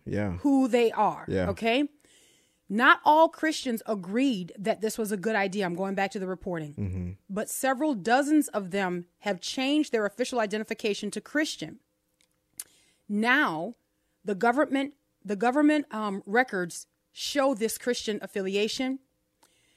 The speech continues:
Speaker 2: And these are the Christians that have been targeted over the past few days.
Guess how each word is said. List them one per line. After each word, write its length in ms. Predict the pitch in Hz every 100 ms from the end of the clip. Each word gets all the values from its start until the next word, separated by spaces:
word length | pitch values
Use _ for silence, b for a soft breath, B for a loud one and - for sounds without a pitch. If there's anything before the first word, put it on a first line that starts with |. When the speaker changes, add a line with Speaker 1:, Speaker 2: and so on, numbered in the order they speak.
| b
Speaker 2:
And 180 | 208 202
these 220 | 247 311
are 60 | 302
the 100 | 240
Christians 560 | - 277 - 226 196 -
that 160 | 214
have 160 | 220 185
been 180 | 190 180
targeted 540 | - 269 247 196 190
over 200 | 202 196
the 100 | 185
past 380 | - 220 214 -
few 160 | 202
days. 540 | 185 202 185 147 -